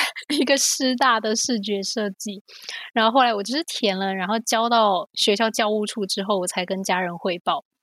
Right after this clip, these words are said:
然后我爸妈听了之后，表示他们非常的关切，<laughs> 他们说：“你这以后应该可能会喂不饱你自己，你确定你要走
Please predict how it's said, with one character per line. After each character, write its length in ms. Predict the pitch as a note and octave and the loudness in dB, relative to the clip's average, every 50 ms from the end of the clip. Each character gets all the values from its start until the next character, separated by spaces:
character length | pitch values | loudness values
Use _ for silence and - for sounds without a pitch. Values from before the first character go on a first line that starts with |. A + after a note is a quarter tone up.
| _ - | _ -2
然 120 | - G#3+ G#3 | 0 2 4
后 220 | G#3+ A3 A3 G#3+ | 4 4 4 4
我 180 | G#3+ G#3+ G#3 G3+ | 4 4 2 2
爸 220 | - A#3+ A3 G#3 | 4 2 2 4
妈 180 | G#3 G#3 G#3 G#3+ | 4 4 2 2
听 320 | A3 - - - B3+ C4 | 0 -6 -6 0 4 6
了 220 | B3+ A#3+ A3 G3+ F#3+ | 6 6 6 4 2
之 160 | - A3 G3+ | 0 -2 0
后， 180 | A3+ A3 G#3+ G#3 _ | 2 2 2 2 _
表 200 | - A3+ G3 F#3 | 0 0 0 2
示 160 | F#3 - A3 A3 | 2 2 2 2
他 120 | A#3+ G#3+ | 2 0
们 200 | A3 G#3+ G3+ G3+ G3+ - | 0 0 -2 -4 -4 0
非 160 | - C4+ B3+ C4 | 2 2 2 4
常 200 | C4 D4 A3 G#3 | 2 0 0 2
的 120 | G3+ G3 | 2 0
关 360 | - - - A#3 A3 A#3 C4+ B3+ | 0 4 2 4 4 4 0 0
切， 380 | - - - - - D#4 C4+ B3 C4+ B3 A#3 - _ _ _ _ _ _ - | 0 0 0 2 2 2 2 2 2 0 -4 -8 _ _ _ _ _ _ -4
<laughs> 480 | - - C#5+ D5+ - C#5 C5 A4+ - | -2 0 2 2 0 0 -2 -4 0
他 80 | - E4 | 2 4
们 140 | E4 D#4+ F4+ | 6 6 6
说 440 | - - C#4+ D4 D4 E4 D4 D#4 E4 - - - - - | 4 2 0 0 2 4 4 4 2 0 -4 -6 -4 0
：“你 160 | D4+ C4 A#3 | 2 2 2
这 200 | A#3 D#4 E4 D#4+ D4 | 4 4 4 4 4
以 120 | B3 G#3+ G#3 | 4 4 4
后 220 | B3+ C4+ B3+ B3+ | 6 6 4 4
应 80 | B3 B3 | 4 4
该 400 | B3 A#3+ A#3 A#3 A#3 A3+ A#3 B3 - _ _ _ _ _ _ _ _ - B3 | 4 4 4 4 2 2 0 -2 -4 _ _ _ _ _ _ _ _ -14 -8
可 300 | - - - - C#4 B3 | -6 -4 -4 -2 -2 -2
能 160 | A3+ A3 A3 | -2 0 0
会 160 | B3+ D#4 C#4 C4+ | 2 2 2 4
喂 220 | C#4 C#4+ C4 A#3+ | 4 4 2 2
不 160 | A#3 - C4 A#3 | 2 0 -4 0
饱 280 | - - G3+ F3+ F#3+ | 2 2 2 2 2
你 200 | G#3 A3 G#3 F#3 | 0 -2 -2 -2
自 160 | F#3+ - B3 G#3+ | -2 0 0 0
己， 140 | G#3 G#3+ F#3+ | 0 -2 -4
你 160 | F3+ E3+ F3 | -6 -10 -6
确 340 | - - - - D4+ C#4 C4 | -2 -2 0 2 4 2 4
定 220 | C4 B3+ A#3 G#3+ | 2 0 0 0
你 60 | G3 | -2
要 180 | F#3+ F#3+ G3 G#3 | -2 -2 -2 -2
走 360 | G#3 - G3+ F3+ E3 - - | -2 -2 -2 -2 -2 -6 -14